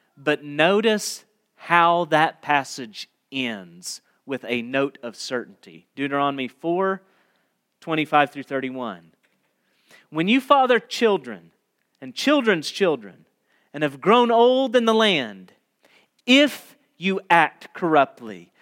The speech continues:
by making a carved image in the form of anything and by doing what is evil in the sight of Yahweh your God, so as to provoke him to anger, "I call heaven and earth to witness against you today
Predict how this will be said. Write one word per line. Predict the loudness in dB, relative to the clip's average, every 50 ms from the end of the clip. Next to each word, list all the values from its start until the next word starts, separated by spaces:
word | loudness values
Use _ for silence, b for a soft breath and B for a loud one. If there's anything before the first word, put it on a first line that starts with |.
| b b b
by | 2 2 2 4
making | 4 2 0 2 0 -2 -2 -2
a | -4
carved | -6 -2 0 2 2 2 2 -2 -4
image | -4 -4 -2 -2 -2 -4 -4
in | -8 -10
the | -10
form | -10 _ -4 -2 -2 -2
of | -6 -10 -10 _
anything | -2 -2 0 0 -4 -6 -8 -10 -10 -10 -12 b b b b
and | -2 2
by | 2 2 2
doing | 2 2 2 2 2
what | 0 0 0
is | 0 -2 0
evil | -2 -2 -2 -2 -2 -4
in | -4
the | -6 -10
sight | -2 2 2 2 2 2
of | 0 0
Yahweh | 2 2 2 2 0
your | -2 -2 -4
God, | -2 0 2 2 2 2 0 b b b b
so | -2 0 2 2
as | 2 0
to | -4 -14 -8
provoke | -6 -6 -6 -2 0 0 0 0 -2
him | -6 -6 -6
to | -6 -8 -4
anger, | 0 0 0 0 0 -4 -6 -6 -6 b b b b b b _ 4
"I | 4 4 4 2
call | 2 2 2 4 2 2
heaven | 0 2 2 2 4 4 2 0 0 -2
and | 0 0 0 0 -2 _
earth | 2 2 2 2 2 -2 _
to | -6 -2
witness | -2 -2 -4 -2 -4 -6 -4 -4
against | -4 -4 -4 -6 -6 -8 -12 -12
you | -12 -12
today | -12 -10 0 2 4 4 6 4 2 0 -4